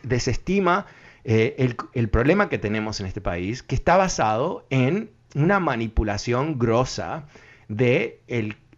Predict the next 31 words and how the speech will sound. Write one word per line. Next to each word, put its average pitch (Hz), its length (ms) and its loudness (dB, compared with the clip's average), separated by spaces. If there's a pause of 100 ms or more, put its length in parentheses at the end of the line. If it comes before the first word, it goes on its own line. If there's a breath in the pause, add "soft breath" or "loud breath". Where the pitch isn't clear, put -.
(320)
bueno, 196 300 -2
de 104 160 2
mentes 180 580 4
quizás 151 480 0
que - 140 -6
están 139 520 0
dispuestas 131 520 -2
a 123 40 -6
ser 127 160 0
manipuladas. 127 640 -2 (380 loud breath)
Gente 254 300 2
que 214 100 0
se 143 120 -2
siente 185 440 4
aislada 120 880 4
del 98 320 0
país, 92 460 -4
gente 196 400 2
que, 151 220 -2
que, 110 260 0
que 110 180 4
ve 151 460 6
un 113 360 0
presidente 139 520 0
afroamericano 123 840 2
y 113 120 -4
no 123 160 0
dice, 127 260 2
"Wow, 131 460 6
qué 156 120 4
bueno, 165 480 6